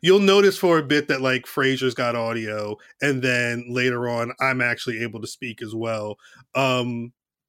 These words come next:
it doesn't deteriorate from a good conversation, though. I think it actually, you know, not to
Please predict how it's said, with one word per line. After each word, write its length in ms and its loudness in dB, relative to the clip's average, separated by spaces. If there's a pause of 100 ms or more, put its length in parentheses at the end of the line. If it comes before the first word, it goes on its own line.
(140)
it 100 2
doesn't 320 4
deteriorate 640 0
from 160 -8
a 60 -8
good 180 -10
conversation, 760 -10
though. 280 -8 (260)
I 60 -4
think 240 -4
it 80 -6
actually, 560 -4
you 120 -8
know, 280 -10 (120)
not 260 -6
to 260 -8